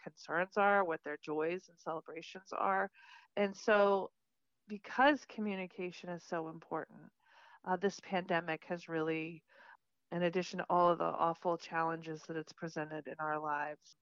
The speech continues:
from, you know, losing loved ones to losing employment, to losing that connection, in-person connection. You know, when, when the pandemic hit, I was struggling initially with what to do,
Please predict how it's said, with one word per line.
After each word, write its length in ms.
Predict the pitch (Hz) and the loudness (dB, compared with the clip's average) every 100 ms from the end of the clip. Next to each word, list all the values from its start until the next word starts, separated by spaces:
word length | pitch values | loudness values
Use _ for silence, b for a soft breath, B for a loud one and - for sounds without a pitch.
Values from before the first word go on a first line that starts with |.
| _ | _
from, 300 | - 151 151 _ B B B - | -6 -6 -8 _ B B B -4
you 80 | |
know, 100 | 165 165 | -2 0
losing 360 | 175 175 165 | 0 0 -2
loved 260 | 160 156 160 | 4 2 2
ones 440 | 156 147 147 - - | 0 0 -2 -14 -6
to 140 | 160 | -4
losing 340 | 160 160 165 156 | -2 -2 -2 -4
employment, 720 | 156 - 160 156 151 147 - _ B B B - | -8 -4 -2 -2 -2 -4 -4 _ B B B -4
to 80 | |
losing 360 | 175 180 180 165 | 2 2 2 0
that 200 | 160 147 - | 2 0 -2
connection, 800 | - 165 160 - - 165 156 156 _ B B - - | -6 -4 -4 -4 -4 -2 -2 -4 _ B B -20 -6
in-person 640 | 185 180 - 170 - 160 | -4 -4 -2 -4 -4 -12
connection. 840 | - 165 156 147 - 160 151 151 - - _ - _ - | -8 -6 -4 -6 -6 -4 -4 -6 -16 -20 _ -20 _ -8
You 120 | 196 | -2
know, 140 | 185 | 0
when, 420 | 180 185 175 175 - _ | 0 -2 -2 -6 -14 _
when 200 | 185 185 | -6 -6
the 60 | 175 | -6
pandemic 640 | - 175 196 180 180 175 | -4 0 2 2 2 -2
hit, 420 | - 180 170 165 - _ _ _ _ _ _ _ _ _ - | -4 0 4 2 0 _ _ _ _ _ _ _ _ _ -4
I 260 | 180 175 175 | 4 4 4
was 340 | 165 175 170 | 2 2 2
struggling 640 | - - 190 180 185 175 | -4 0 2 2 0 -2
initially 380 | 170 170 - 170 | -4 -6 -6 -6
with 140 | 160 170 | -6 -2
what 220 | 175 165 | -2 -2
to 120 | - | -6
do, 440 | 156 151 156 85 | -4 -2 0 -2